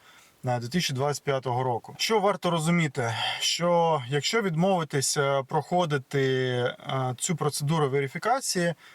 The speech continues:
цю процедуру, е, збору даних, то вас можуть не впустити до країни Є С, до Шенгенської зони.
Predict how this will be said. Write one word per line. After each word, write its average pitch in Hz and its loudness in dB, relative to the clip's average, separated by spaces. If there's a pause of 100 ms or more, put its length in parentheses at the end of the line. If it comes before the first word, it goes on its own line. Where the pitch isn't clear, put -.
(120)
цю 170 -2
процедуру, 147 2
е, 131 -2
збору 143 0
даних, 185 0
то 139 -2
вас 175 2
можуть 165 0
не 156 0
впустити 151 -4
до 139 -2
країни 139 0
Є 127 0
С, - -4 (380)
до 135 -2
Шенгенської 147 -2
зони. 208 0